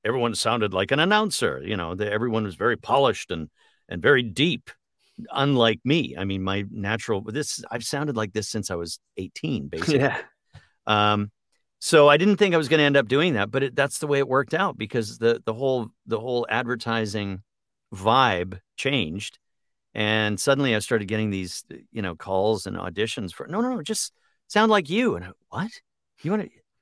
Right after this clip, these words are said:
Speaker 1: 'cause I was a character guy. I would do accents and, you know, any radio commercial that needed something kind of fun and, w-, you know, odd.
Speaker 2: Yeah.
Speaker 1: That's kinda what I started with. So,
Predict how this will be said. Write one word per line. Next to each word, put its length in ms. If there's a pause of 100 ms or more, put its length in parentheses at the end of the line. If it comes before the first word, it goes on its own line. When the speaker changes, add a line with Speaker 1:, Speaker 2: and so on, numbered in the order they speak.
(140)
Speaker 1:
'cause 120
I 40
was 80
a 60
character 440
guy. 240
I 40
would 140
do 160
accents 720
and, 200 (380)
you 100
know, 120
any 240
radio 300
commercial 400
that 140
needed 320
something 400
kind 220
of 140
fun 520
and, 440
w-, 160 (120)
you 120
know, 200 (680)
odd. 400 (540)
Speaker 2:
Yeah. 160
Speaker 1:
That's 180 (120)
kinda 180
what 120
I 60
started 420
with. 160
So, 360